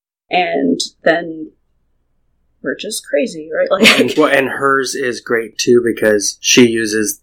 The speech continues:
Speaker 2: the lighter she has displaced earlier, which she sees and retrieves, and she uses the secret room that she found earlier. So it's her intimate knowledge of the house itself that leads to her ability to destroy it.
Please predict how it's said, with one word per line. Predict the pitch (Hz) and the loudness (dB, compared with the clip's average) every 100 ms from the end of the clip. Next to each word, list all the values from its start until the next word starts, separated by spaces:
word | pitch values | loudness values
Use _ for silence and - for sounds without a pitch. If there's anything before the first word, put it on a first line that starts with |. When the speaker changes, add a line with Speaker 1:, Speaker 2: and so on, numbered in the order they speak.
| 120 | 2
Speaker 2:
the | 123 | 4
lighter | 110 104 107 120 | 4 2 4 2
she | - 117 107 110 | 2 2 0 0
has | 101 - - - | 0 0 -2 -2
displaced | 107 98 - 107 107 - | -2 -2 0 -2 0 -2
earlier, | 101 95 95 95 - _ _ | -2 -2 -6 -8 -10 _ _
which | 104 - | -2 2
she | - 107 | 0 2
sees | - 113 107 120 - | 2 2 2 0 -2
and | 113 131 | 0 -2
retrieves, | - 208 202 - _ _ _ | 4 4 4 -2 _ _ _
and | 135 147 131 | 2 2 2
she | - | 4
uses | 127 120 123 - | 4 4 2 2
the | 123 | 6
secret | 147 - 135 | 6 6 6
room | 139 160 139 | 8 8 8
that | 131 127 - _ - | 4 0 -2 _ -2
she | - 127 | 4 4
found | 123 131 131 | 6 6 8
earlier. | 151 156 92 87 - _ _ | 8 8 4 0 -14 _ _
So | - 113 | 2 4
it's | 104 - | 4 4
her | 139 117 | 6 6
intimate | 120 120 117 | 6 2 0
knowledge | 107 107 104 | 2 0 0
of | 104 | -2
the | 107 | -4
house | - 98 - | 0 -2 -2
itself | - - 107 90 - | -2 2 2 2 -10
that | - 95 | -10 -10
leads | 95 90 - | -14 -8 -6
to | 95 101 | -6 -4
her | 107 | -4
ability | 95 92 92 85 82 | -4 -6 -10 -12 -18
to | - _ | -20 _
destroy | - - - | -10 -8 -10
it. | - | -14